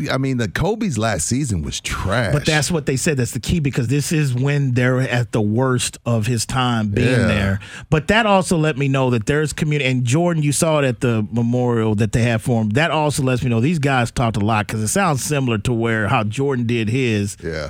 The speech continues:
Speaker 2: how Kobe set to do his, and supposedly have the two, uh, year footage. But he started this. It was a part of this, you know, before, while he was still, you know, living in per se. But, uh, we'll see.
Speaker 1: Yeah.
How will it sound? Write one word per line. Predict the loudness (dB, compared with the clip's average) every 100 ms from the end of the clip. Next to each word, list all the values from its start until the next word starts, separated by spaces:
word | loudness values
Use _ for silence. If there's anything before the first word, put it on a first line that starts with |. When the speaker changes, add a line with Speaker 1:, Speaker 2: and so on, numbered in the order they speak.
| -2
Speaker 2:
how | 0
Kobe | 0 0 0 0 0
set | 0 0
to | 0
do | 0 0
his, | 2 0 0
and | -2
supposedly | -2 0 0 2 0
have | 0
the | 0
two, | 0 0 -2 -2
uh, | 0
year | 0 0 0
footage. | -2 -2 -2
But | 0 0
he | -2
started | -2 -2 0 0 0
this. | -2 -2
It | -2
was | -2
a | -4
part | -2 -2 0
of |
this, | -2 -4 -6 -16 -20 -20 _ _
you | -4 -2
know, | 0 -2 -4 -6
before, | -6 -4 -2 0
while | 0 0
he | 0 0
was | -2
still, | -2 -2 0 -2 -4 -6
you | -2
know, | -2
living | -2 -4 -4 -4
in | -4 -6
per | -8
se. | -6 -4 -4
But, | -4 -6 -6 -10 -20 -20 _ _
uh, | -4 -2 0
we'll | 0
see. | -2 -2 -2 -4 -4
Speaker 1:
Yeah. | -6 -6